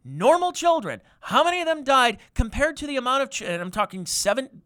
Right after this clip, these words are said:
eighteen and under, that have died from covid compared to those who have died of deaths of despair, suicide,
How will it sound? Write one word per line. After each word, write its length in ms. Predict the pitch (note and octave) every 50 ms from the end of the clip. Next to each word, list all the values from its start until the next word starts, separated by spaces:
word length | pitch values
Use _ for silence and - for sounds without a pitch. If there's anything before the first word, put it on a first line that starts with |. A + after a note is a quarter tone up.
| _ -
eighteen 340 | F#3 A3+ A3 - D4+ D#4 D4+
and 140 | D4 C4+
under, 320 | F#3+ D#3 C#3 B2 C3 E3+ - _ _ _ _ _ _ _ _ _
that 100 | - G3
have 100 | G3 F3
died 300 | E3 G#3+ A3 A#3+ C#4 D4
from 160 | - - C#4 -
covid 400 | - C4+ C4 A#3+ F#3+ E3+ D#3+ - _ _ _ _ _
compared 480 | - A3 G#3+ G#3 G#3 A3+ B3 C4 B3 G#3
to 300 | - G#3+ G#3 G3+ G3+ G#3 _ _ _ _ _ _ _ _ _ _ _ _ _ -
those 300 | E3 G#3 A3+ A#3+ - -
who 60 | A#3
have 120 | G#3+ F3
died 240 | F#3 G3 F#3+ F#3+ F#3+
of 80 | E3 D#3
deaths 300 | F3 E3 E3+ E3 - -
of 100 | D3+ C#3
despair, 560 | - D3+ - - - - B2 G#2+ C#2+ G1+ - _ _ _ _ _ _
suicide, 920 | - - - - G3 F#3+ F#3 E3+ - - F3 D#3 D3 C#3+ C#3 C3+ C3 -